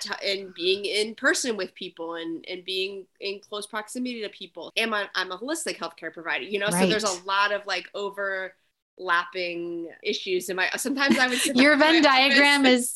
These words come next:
Speaker 1: your Venn
Speaker 2: I have
Speaker 1: diagram
Speaker 2: a
Speaker 1: looks like a
Speaker 2: lot. Yeah.
Speaker 1: flower. Instead of
Speaker 2: I
Speaker 1: it
Speaker 2: really
Speaker 1: being
Speaker 2: do.
Speaker 1: two, like, thing,
Speaker 2: Yeah.
Speaker 1: two circles, you've
Speaker 2: I
Speaker 1: got, like, ten circles that look
Speaker 2: I
Speaker 1: like a
Speaker 2: really
Speaker 1: flower
Speaker 2: do.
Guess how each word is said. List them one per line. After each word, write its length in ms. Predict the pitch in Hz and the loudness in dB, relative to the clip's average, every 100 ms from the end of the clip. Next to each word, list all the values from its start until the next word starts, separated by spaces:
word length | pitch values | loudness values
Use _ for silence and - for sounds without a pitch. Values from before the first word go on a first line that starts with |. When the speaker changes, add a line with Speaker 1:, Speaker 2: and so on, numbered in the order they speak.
| - | -2
Speaker 1:
your 180 | 254 277 | 4 6
Venn 220 | 269 277 | 8 6
Speaker 2:
I 120 | 262 | 6
have 80 | 254 | 6
Speaker 1:
diagram 200 | 254 262 | 6 6
Speaker 2:
a 40 | 262 | 6
Speaker 1:
looks 140 | 220 | 8
like 180 | 269 240 | 8 8
a 40 | |
Speaker 2:
lot. 100 | 240 | 6
Yeah. 60 | - | 4
Speaker 1:
flower. 680 | 226 214 202 196 175 160 175 | 4 6 6 6 6 6 4
Instead 360 | 226 262 - 233 | 4 4 6 6
of 60 | 233 | 8
Speaker 2:
I 100 | 226 | 6
Speaker 1:
it 40 | |
Speaker 2:
really 240 | 262 240 | 8 6
Speaker 1:
being 160 | 226 226 | 6 6
Speaker 2:
do. 80 | 392 | 6
Speaker 1:
two, 380 | 269 247 240 233 | 8 10 10 10
like, 320 | 214 202 - - 202 | 8 6 0 -14 0
thing, 200 | 226 214 | 4 6
Speaker 2:
Yeah. 200 | 208 175 170 | 4 4 4
Speaker 1:
two 160 | 240 | 4
circles, 440 | 247 233 233 240 233 | 6 4 6 4 6
you've 120 | 233 | 4
Speaker 2:
I 20 | |
Speaker 1:
got, 180 | 226 190 | 4 6
like, 240 | 196 196 - | 4 4 0
ten 260 | 220 196 | -2 0
circles 640 | 196 190 180 175 175 170 - | 4 2 2 -4 -2 -2 0
that 120 | 185 | 0
look 120 | 185 | 2
Speaker 2:
I 40 | 196 | 2
Speaker 1:
like 160 | 185 | 2
a 40 | 202 | 2
Speaker 2:
really 100 | 202 | 4
Speaker 1:
flower 300 | 185 180 | 4 6
Speaker 2:
do. 40 | 170 | 6